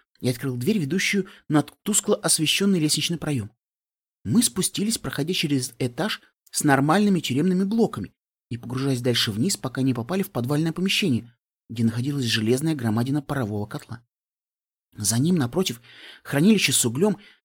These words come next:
была маленькая комнатка, не больше туалета, с тяжелой металлической дверью.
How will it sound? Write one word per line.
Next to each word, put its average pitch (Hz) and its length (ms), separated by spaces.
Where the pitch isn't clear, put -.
была 151 280
маленькая 202 480
комнатка, 131 480
не 123 80
больше 175 320
туалета, 156 400
с - 80
тяжелой 143 380
металлической 151 500
дверью. 170 360